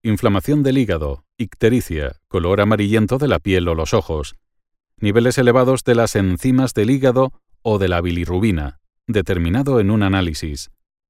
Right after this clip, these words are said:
Agrandamiento de las mamas en los hombres. Muy raros.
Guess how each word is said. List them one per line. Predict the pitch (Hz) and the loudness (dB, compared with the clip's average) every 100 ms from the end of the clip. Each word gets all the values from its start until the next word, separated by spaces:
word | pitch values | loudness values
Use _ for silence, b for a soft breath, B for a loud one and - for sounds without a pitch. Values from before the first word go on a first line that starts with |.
| _ _ _ _ _ _ | _ _ _ _ _ _
Agrandamiento | 110 101 107 101 101 127 139 151 | -4 0 2 2 2 4 2 2
de | 135 | 2
las | 104 - | 2 2
mamas | 123 135 117 | 2 2 2
en | 113 | 0
los | 101 123 | 2 2
hombres. | 95 78 69 - - _ _ _ _ _ _ | 0 -2 -8 -12 -20 _ _ _ _ _ _
Muy | 117 139 | 2 2
raros. | 131 98 78 67 - | 4 0 0 -8 -12